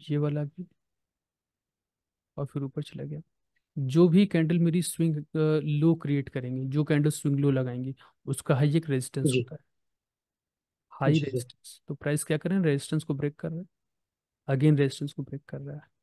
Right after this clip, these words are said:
Speaker 1: फिर से प्राइस अपने सपोर्ट पर है। तो अपसाइड की तरफ इसका एक सपोर्ट एरिया है, अ,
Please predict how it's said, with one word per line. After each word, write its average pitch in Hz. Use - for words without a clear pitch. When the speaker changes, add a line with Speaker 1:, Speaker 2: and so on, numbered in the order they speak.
Speaker 1:
फिर 151
से 147
प्राइस 139
अपने 185
सपोर्ट -
पर -
है। 170
तो -
अपसाइड 147
की 151
तरफ 151
इसका 156
एक 170
सपोर्ट 156
एरिया 160
है, 160
अ, 147